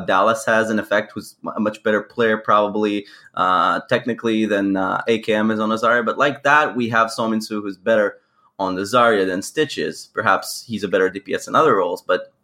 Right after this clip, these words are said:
having Seominsu on the Zarya turns up, like,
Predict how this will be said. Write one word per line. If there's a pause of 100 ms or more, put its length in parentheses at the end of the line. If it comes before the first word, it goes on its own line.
having
Seominsu
on
the
Zarya (460)
turns
up,
like,